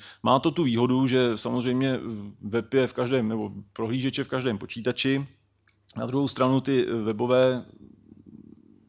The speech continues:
ta webová rozhraní nejsou vždycky schopná poskytnout úplně všechny funkce, které ten systém normálně má.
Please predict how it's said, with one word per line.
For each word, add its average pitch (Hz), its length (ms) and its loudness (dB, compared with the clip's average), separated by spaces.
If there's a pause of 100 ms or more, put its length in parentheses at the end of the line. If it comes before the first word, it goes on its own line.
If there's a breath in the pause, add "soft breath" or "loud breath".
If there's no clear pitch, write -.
(300)
ta 117 120 -4
webová 117 360 2
rozhraní 127 380 0
nejsou 120 260 -2
vždycky 123 280 -4
schopná 123 300 -6
poskytnout 117 440 -6
úplně 123 240 -4
všechny 123 260 -6
funkce, 113 320 -6
které 110 280 -2
ten 113 220 -2
systém 110 440 -4
normálně 104 380 -2
má. 101 320 -4